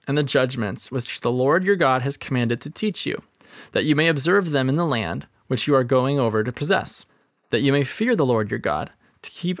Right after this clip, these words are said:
all his statutes and his commandments, which I command to you, you and your son and your grandson, all the days of your life,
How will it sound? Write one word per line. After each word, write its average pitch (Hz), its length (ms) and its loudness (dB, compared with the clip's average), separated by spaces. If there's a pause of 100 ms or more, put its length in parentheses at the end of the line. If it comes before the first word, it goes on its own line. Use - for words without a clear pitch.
(100)
all 214 320 0
his 143 200 0
statutes - 520 -4
and 185 180 2
his 220 120 2
commandments, 117 500 -2
which 131 140 -2
I 170 80 0
command 185 480 0
to - 120 -8
you, 110 260 0 (360)
you 180 400 2
and 233 300 2
your 185 160 4
son 110 460 0 (160)
and 240 300 2
your 185 120 4
grandson, 113 800 -2
all 165 460 6
the 165 100 0
days 139 260 2
of 147 100 -2
your 139 100 2
life, 107 360 -4